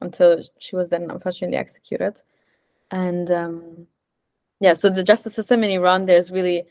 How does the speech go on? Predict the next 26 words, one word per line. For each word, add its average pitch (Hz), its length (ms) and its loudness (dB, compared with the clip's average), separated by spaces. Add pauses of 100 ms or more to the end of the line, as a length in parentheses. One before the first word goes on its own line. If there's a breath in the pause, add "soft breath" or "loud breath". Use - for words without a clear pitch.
(920 soft breath)
either 226 260 6
you 240 140 -2
have 220 240 -10
to 214 160 -12
be, 185 640 -14
um, 180 540 -16 (340)
lucky 233 540 0 (320)
with 190 140 -6
the 190 60 -2
case 190 260 -4
of 180 100 -2
the 180 100 -4
judge, 180 520 -2
the 185 100 -6
first 190 320 -2
judge - 240 -4
that 170 140 -4
there 180 120 2
was, 180 200 0
there 170 240 0
might 185 320 -4
have 190 180 -2
been 185 140 -2
a 175 80 -2
chance 175 400 -8
that - 200 -4